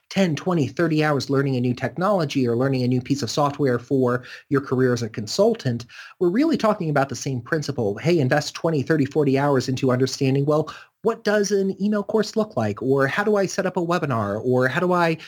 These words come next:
you know, make my product available for sale online? There are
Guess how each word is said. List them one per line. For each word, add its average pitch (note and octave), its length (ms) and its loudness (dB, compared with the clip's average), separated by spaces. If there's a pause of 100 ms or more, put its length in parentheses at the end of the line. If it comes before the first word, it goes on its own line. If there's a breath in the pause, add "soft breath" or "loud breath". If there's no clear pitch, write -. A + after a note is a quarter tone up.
(140)
you D3+ 100 2
know, D3+ 160 2
make D3+ 240 0
my E3+ 80 2
product D#3 380 -2
available C3 380 2
for C#3 120 -2
sale A#2 320 0
online? A#2 600 0
There C#3 200 2
are C3+ 120 -2